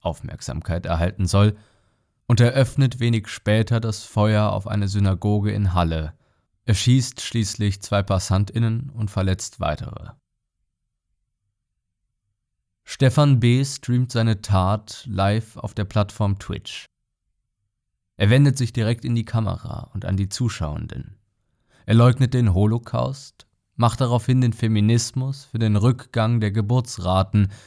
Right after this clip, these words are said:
in den Ländern des globalen Nordens verantwortlich, aufgrund dessen es zur Masseneinwanderung käme, und stellt Menschen jüdischen Glaubens als die Ursache all dessen dar. Es wird offensichtlich,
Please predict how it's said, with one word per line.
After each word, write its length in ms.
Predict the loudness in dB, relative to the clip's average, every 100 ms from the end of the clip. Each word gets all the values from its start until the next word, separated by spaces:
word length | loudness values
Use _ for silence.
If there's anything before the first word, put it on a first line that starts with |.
| _
in 140 | -2 2
den 160 | 4
Ländern 400 | 4 4 2 2
des 140 | -2 -4
globalen 520 | -2 2 2 2 2
Nordens 440 | 2 0 0 -2
verantwortlich, 840 | -4 -2 -2 -2 0 0 2 0 0 -10 -20 -8
aufgrund 420 | -4 2 2 4
dessen 360 | 2 2 -2 -4
es 200 | -6 -4
zur 160 | -2
Masseneinwanderung 1080 | 2 2 2 -4 -4 -2 0 0 0 0 0
käme, 420 | 2 4 4 2 -2 _ _ _ _ -4
und 100 | -2
stellt 260 | 2 2
Menschen 440 | 4 2 2 0 0
jüdischen 420 | 0 0 0 0
Glaubens 720 | 2 2 2 2 0 -2 -6
als 300 | -6 -6 -6
die 160 | -10 -4
Ursache 640 | -2 -2 -4 -8 -12 -10
all 200 | -10 -10
dessen 380 | -10 -12 -12 -12
dar. 340 | -12 -14 -18 _ _ _ _ _ _ _ _ _ _ _ _ _ -4
Es 160 | 2
wird 160 | 4 4
offensichtlich, 720 | 2 2 4 2 2 -2 -2